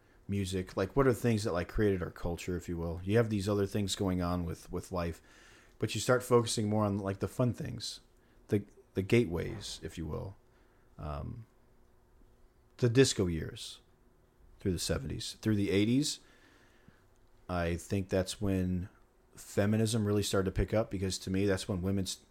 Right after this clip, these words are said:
like, they, they finally stood up for themselves and they said, "Hey, we did these great things in the fifties. Um,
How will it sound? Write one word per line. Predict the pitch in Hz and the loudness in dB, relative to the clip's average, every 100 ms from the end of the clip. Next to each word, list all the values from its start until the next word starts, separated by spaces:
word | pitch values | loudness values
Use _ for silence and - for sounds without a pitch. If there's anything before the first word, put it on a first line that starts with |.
| - | -6
like, | 87 - _ _ - | -6 -8 _ _ -4
they, | 90 87 - - - | -2 -2 -12 -20 -2
they | 98 | -2
finally | - 101 101 | 2 2 2
stood | - 104 | 0 0
up | 101 | 0
for | 110 | -2
themselves | 95 - 98 | -2 2 0
and | 98 | 2
they | 95 | 0
said, | - 95 | 2 6
"Hey, | 117 98 - - - - - _ - _ _ _ _ - | 6 6 2 -14 -20 -20 -20 _ -20 _ _ _ _ 0
we | 113 | 4
did | 127 | 4
these | 113 101 | 4 4
great | 110 110 | 2 4
things | 117 110 | 0 0
in | 117 | -2
the | |
fifties. | 110 101 92 95 101 - - - - - _ - - | 0 -2 0 -2 -4 -8 -16 -20 -20 -20 _ -14 -10
Um, | 85 92 117 | -6 -6 -10